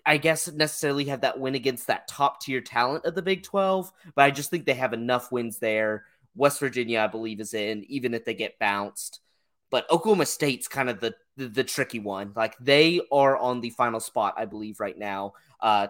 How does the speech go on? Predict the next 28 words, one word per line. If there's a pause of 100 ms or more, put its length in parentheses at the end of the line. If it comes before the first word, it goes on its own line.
to
make
the
tournament,
or
they're
the
sixty-ninth
team.
Like,
they
are
right
there. (260)
So,
theoretically,
I
think
O
S
U
is
gonna
have
to
win
at
least